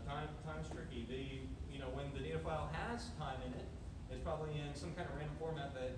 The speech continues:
you maybe can't even parse with standard tools, right? Uh, so you have to figure out the data format. But it, it's, it's, it's worse than that,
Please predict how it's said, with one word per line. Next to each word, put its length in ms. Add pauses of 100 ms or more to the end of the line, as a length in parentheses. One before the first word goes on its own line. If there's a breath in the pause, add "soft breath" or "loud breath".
you 240
maybe 240 (240)
can't 160
even 240
parse 180
with 140
standard 480
tools, 400
right? 260
Uh, 220
so 100
you 140
have 80
to 100 (360)
figure 180
out 80
the 80
data 240
format. 400 (420)
But 200
it, 100
it's, 320
it's, 220 (100)
it's 80
worse 240
than 160
that, 240